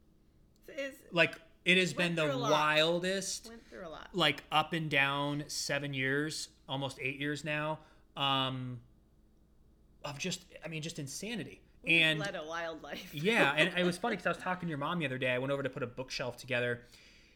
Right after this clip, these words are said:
Speaker 2: and we were just sharing stories, and it's just bizarre how you, when, when you do a lot of things, you also forget a lot of things until they're brought back up.
Speaker 1: Definitely.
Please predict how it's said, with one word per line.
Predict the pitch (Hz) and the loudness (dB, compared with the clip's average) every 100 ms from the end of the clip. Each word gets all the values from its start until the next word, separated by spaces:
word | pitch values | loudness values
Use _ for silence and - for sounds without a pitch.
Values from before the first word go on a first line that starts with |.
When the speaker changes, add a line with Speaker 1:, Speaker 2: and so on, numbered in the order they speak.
| _ | _
Speaker 2:
and | 139 160 | -4 0
we | |
were | 180 | 0
just | 165 - | 0 -2
sharing | 170 156 143 | -2 -2 -2
stories, | - 175 180 160 147 - - | -6 -6 -2 0 -2 -4 -4
and | 147 147 143 143 - _ _ _ _ _ | -2 0 -2 -8 -14 _ _ _ _ _
it's | 170 165 | -8 -4
just | 220 180 - | -4 -4 -2
bizarre | 170 123 151 170 160 | -2 0 -2 0 -2
how | 151 139 | -2 -4
you, | 139 139 - _ _ | -4 -6 -10 _ _
when, | 175 170 170 160 | -14 -10 -8 -8
when | 165 156 | -6 -6
you | 147 | -6
do | 196 196 | -4 -2
a | |
lot | 156 135 | -2 -2
of | 135 | -4
things, | 143 131 | -8 -6
you | 135 | -4
also | 147 147 | -4 -6
forget | - 123 127 | -12 -8 -4
a | 135 | -4
lot | 107 | -6
of | 98 | -10
things | 113 104 | -14 -14
until | 117 131 | -10 -8
they're | 113 | -8
brought | 110 120 120 | -4 -4 -2
back | 117 - | -6 -2
up. | 123 147 - | -2 -2 -10
Speaker 1:
Definitely. | - - 107 - 180 | -20 -20 -20 -20 -20